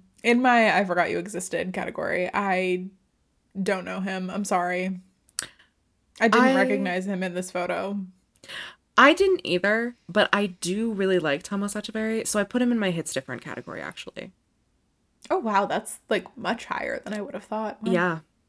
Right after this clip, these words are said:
Speaker 2: I really, him with short hair, which this is really truly saying, this is probably what swayed me.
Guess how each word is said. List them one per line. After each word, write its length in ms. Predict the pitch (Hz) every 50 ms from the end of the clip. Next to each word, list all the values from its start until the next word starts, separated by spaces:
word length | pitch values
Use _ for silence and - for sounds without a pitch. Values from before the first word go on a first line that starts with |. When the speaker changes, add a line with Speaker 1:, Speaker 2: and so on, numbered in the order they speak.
| - -
Speaker 2:
I 80 | - 214
really, 680 | 208 180 196 202 196 208 208 208 214 208 208 208 214 _ _ _ - - - - - - _ _
him 160 | 233 262 294
with 100 | 330 -
short 240 | - - 220 202 208
hair, 240 | 196 196 202 208 -
which 280 | - 160 156 - - -
this 280 | 156 156 175 185 -
is 200 | 226 202 - -
really 200 | 143 151 156 147
truly 240 | - - 151 143 127
saying, 200 | - 156 139 - -
this 120 | 180 -
is 100 | - -
probably 260 | - - 196 180 175 165
what 160 | 160 - -
swayed 260 | - - 135 131 -
me. 240 | 165 160 160 170